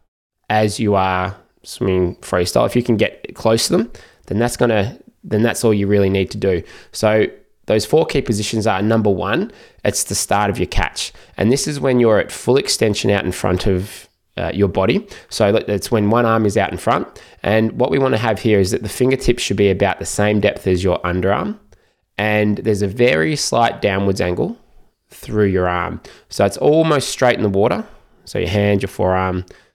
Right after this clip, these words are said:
your upper arm, it's almost straight in the water, but there's just a very slight downwards angle. This is the most efficient position to be in when you're reaching forwards with your arm. And this is when you're going to,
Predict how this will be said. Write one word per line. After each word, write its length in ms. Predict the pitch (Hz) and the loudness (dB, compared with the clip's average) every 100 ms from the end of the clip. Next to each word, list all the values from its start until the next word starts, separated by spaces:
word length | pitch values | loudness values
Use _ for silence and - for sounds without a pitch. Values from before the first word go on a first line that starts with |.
| _ - | _ -4
your 120 | 101 | -4
upper 160 | - 113 | -2 0
arm, 300 | 110 110 - | 0 -2 -4
it's 120 | - - | -8 0
almost 360 | 117 127 117 | 2 4 0
straight 160 | - 110 | 0 0
in 80 | 101 | 0
the 60 | |
water, 180 | 95 107 | 2 2
but 220 | 147 190 | 0 -4
there's 160 | 170 151 | -2 -2
just 160 | 160 135 | -2 -2
a 40 | |
very 240 | 127 117 | 2 2
slight 640 | 107 - - 113 98 - - - _ _ _ _ | 0 -2 0 0 0 0 -2 -2 _ _ _ _
downwards 380 | - 95 95 90 | -2 0 -2 -2
angle. 340 | 90 82 78 - - | -2 -2 -6 -12 -4
This 260 | 131 127 | -2 0
is 120 | 147 139 | 0 0
the 40 | |
most 240 | 131 117 | 0 0
efficient 440 | 131 - 110 - - | -2 -2 0 -2 0
position 340 | 101 101 104 | 0 0 0
to 80 | 98 | -2
be 240 | 95 95 | -2 0
in 180 | 123 208 - - - | 0 -2 -10 -16 -2
when 140 | 107 | 2
you're 220 | 104 98 | 2 2
reaching 400 | 95 110 - 104 | 2 0 0 -2
forwards 400 | 98 98 95 95 | 0 2 2 2
with 180 | 98 - | -2 -2
your 120 | 92 | -2
arm. 280 | 92 143 190 - _ _ _ _ _ - - | 0 0 -2 -10 _ _ _ _ _ -12 -6
And 180 | 107 117 | 0 2
this 220 | 117 127 | 2 2
is 240 | 117 - - - - | 0 -2 -12 -20 -2
when 160 | 110 | 0
you're 80 | 113 | 2
going 300 | 107 110 107 | 2 2 0
to, 360 | - 113 104 | 0 2 2